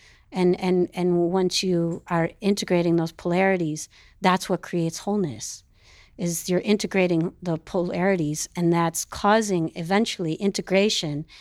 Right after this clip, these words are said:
and wholeness, integralness. You have become integrated. You are integral. And when you're integral, there is a state of wholeness.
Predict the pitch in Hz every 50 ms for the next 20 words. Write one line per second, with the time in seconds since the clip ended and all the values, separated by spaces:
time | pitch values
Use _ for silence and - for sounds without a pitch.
0 | - - _ - 175 175 165 - 196 196 190 180 160 131 117 123 - - - -
1 | - _ - - - - - - _ _ _ _ _ - 214 226 226 - - 226
2 | 180 - 190 180 160 151 156 160 170 160 139 139 147 - - - - - - -
3 | - _ _ _ _ - _ _ - 190 202 208 202 208 190 175 185 180 - 202
4 | 185 - - 190 185 190 - 196 175 - 175 165 175 175 165 135 123 - - -
5 | _ _ _ - - - - - - - 190 202 208 208 - - 180 180 165 -
6 | - 190 196 - - 170 165 180 156 139 131 127 131 - _ _ _ _ _ _
7 | _ - _ _ _ _ _ _ _ _ _ _ _ _ 202 196 202 202 202 220
8 | 220 226 226 220 208 185 175 - - 196 202 214 - - 202 170 - 156 143 143
9 | 143 156 - _ _ _ _ _ _ _ _ _ _ _ _ - 190 196 190 185
10 | - - 185 180 185 170 - - - - - 196 190 180 - - - _ _ 180
11 | 170 165 165 170 - - - _ _ _ _ - - 196 185 190 190 165 123 123
12 | 135 - - - -